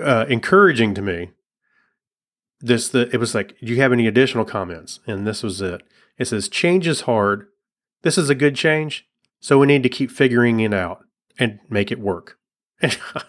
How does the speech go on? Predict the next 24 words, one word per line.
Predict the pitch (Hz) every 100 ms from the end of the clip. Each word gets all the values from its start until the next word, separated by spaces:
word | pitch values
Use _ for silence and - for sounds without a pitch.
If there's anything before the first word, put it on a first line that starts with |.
| _ _ _ - - - _
and | 156
you | 151
know | 156
what? | 156 151 - _ _ _ _ _ _ -
I |
love | 117 120 135
that | 127 110
quote. | - 110 98 104
I'm | 117 139
actually | 135 -
gonna | 113
print | 104 - 117
it |
out | 107 104
and | -
put | 120
it | 113
somewhere. | - 101 98 101 - _ _ _ _ _ _ _ _ _
And | 160 151 - _ _
not | 165 170 185
just | 175 165 - _ _
because | 143 - 135 131
of | 120 120 104
the | 107 107 101